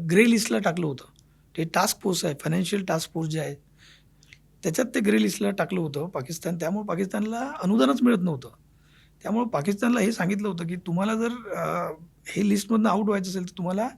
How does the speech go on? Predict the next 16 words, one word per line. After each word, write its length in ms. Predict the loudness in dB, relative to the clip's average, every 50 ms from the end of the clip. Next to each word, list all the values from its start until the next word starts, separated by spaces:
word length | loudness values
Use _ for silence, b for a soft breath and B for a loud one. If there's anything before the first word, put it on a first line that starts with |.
| B B B B B B B B -4
इस्टॅब्लिश 440 | -4 -2 2 2 4 4 2 2
करावं 220 | 2 0 0 2 2
लागेल 240 | 0 0 0 -2 -2
की 60 | -4
तुम्ही 360 | -4 0 2 2 2 2 0 -2 -8 b b b b b b _
आता 180 | -6 -4 -2 -2
दहशतवादी, 840 | 0 0 -2 -2 -2 -4 -4 -2 -2 -2 -2 -4 -4 -8 -10 -16 -20 _ -14
अ, 160 | -10 -10 -8 -8 -8 -6
यंत्रणांना 460 | -4 -4 -4 -4 -4 -4 -2 -2 -2
पैसे 300 | -2 -2 -2 0 0 0
देत 140 | 0 0 -2 -2
नाही 180 | -6 -6 -6
आहे 100 | -8 -10
किंवा 180 | -10 -10 -10 -8 -6
त्यांच्याकडे 380 | -6 -6 -4 -4 -4 -4 -4
तुम्ही 280 | -4 -4 -4 -4 -4 -6